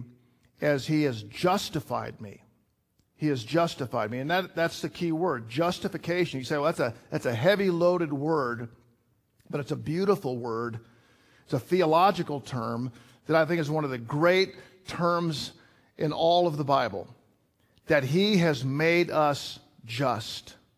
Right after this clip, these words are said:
He has made us that way. And that is who you are. And so if that is who you are, then that's how you should live, which moves us to the third of these concepts, these ideas,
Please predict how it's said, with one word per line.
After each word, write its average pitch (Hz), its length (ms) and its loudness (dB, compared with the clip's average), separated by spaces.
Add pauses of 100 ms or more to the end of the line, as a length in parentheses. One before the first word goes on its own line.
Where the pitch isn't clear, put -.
(180)
He 160 120 -2
has 160 140 0
made 240 240 0
us 110 160 -6
that 101 200 -8
way. - 120 -16 (720)
And 123 100 -4
that 135 180 2
is 131 120 -6
who 143 140 -4
you 120 280 -6
are. 85 280 -6 (840)
And 117 120 -8
so 131 500 -2
if 123 240 -6
that 143 200 2
is 123 140 -4
who 156 180 0
you 127 260 -4
are, 139 480 0 (640)
then 123 100 -4
that's 135 220 0
how 139 100 0
you 135 140 -2
should 135 200 -4
live, 143 200 0
which 127 220 -8
moves 147 360 -2
us 139 280 -2 (280)
to 147 240 0
the 123 160 -8
third 156 580 0 (400)
of 135 200 -2
these 147 300 0
concepts, 151 680 -2
these 143 180 -4
ideas, 135 600 0